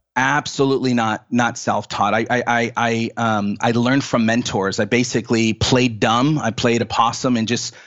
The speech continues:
started connecting with people and wanting to learn, uh, how to get better. And so I really believe the shortcut, and this is why people that are listening right now, the, the shortcut to,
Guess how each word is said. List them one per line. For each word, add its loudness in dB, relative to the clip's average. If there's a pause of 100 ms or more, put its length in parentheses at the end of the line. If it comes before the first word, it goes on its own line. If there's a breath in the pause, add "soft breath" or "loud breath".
(140 loud breath)
started -2
connecting 0
with -2
people 0
and 2
wanting 2
to -2
learn, 2 (340 loud breath)
uh, 0
how 0
to -4
get -4
better. 0
And -4
so -4
I 2
really 0
believe -2
the -4
shortcut, -2
and 0
this -2
is -6
why 0
people 0
that 0
are 4
listening 2
right 2
now, 2
the, -2 (220 loud breath)
the 0
shortcut 0
to, -2